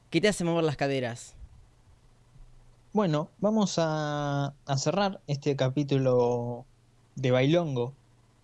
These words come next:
Speaker 2: porque charlamos bastante, charlamos bastante sobre, sobre el reggaetón, sobre su origen, sobre un poco de música, sobre, mm,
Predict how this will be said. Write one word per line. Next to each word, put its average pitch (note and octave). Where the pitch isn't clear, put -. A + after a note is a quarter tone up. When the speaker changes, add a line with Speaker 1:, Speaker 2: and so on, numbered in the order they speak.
Speaker 2:
porque D3
charlamos A3
bastante, A3+
charlamos E3+
bastante E3
sobre, C3+
sobre C3
el C3
reggaetón, C#3
sobre B2+
su B2+
origen, D#3
sobre C3+
un E3
poco D#3+
de D3
música, D#3+
sobre, B2+
mm, A#2+